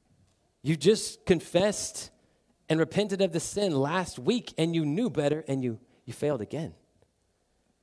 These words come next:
And so what does God do? How does God respond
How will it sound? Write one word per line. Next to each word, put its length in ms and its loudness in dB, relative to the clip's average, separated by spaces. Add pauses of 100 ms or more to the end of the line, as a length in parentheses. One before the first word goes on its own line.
(1040)
And 100 -12
so 80 -4
what 160 -2
does 140 -2
God 320 -2
do? 220 -16 (340)
How 140 -2
does 140 -4
God 240 0
respond 680 -8